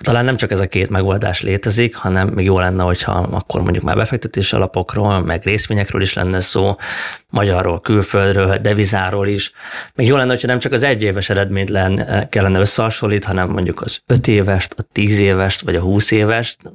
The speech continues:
meg elmondanák mondjuk, mi az a kamatos kamat, meg hogy miért érdemes mindenkinek a nyugdíjra félrerakni.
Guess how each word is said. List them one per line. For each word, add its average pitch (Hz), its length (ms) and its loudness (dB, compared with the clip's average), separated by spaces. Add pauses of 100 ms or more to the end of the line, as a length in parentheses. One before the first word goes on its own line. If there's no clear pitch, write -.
(140)
meg 92 320 -2
elmondanák 95 460 -2
mondjuk, 92 240 -6
mi 92 100 -2
az 85 120 -4
a - 40 -6
kamatos 101 440 -2
kamat, 101 540 -2 (140)
meg 92 220 -4
hogy 110 120 -4
miért 95 180 0
érdemes 92 320 0
mindenkinek 92 480 -2
a - 40 -2
nyugdíjra 98 380 2
félrerakni. 98 720 -2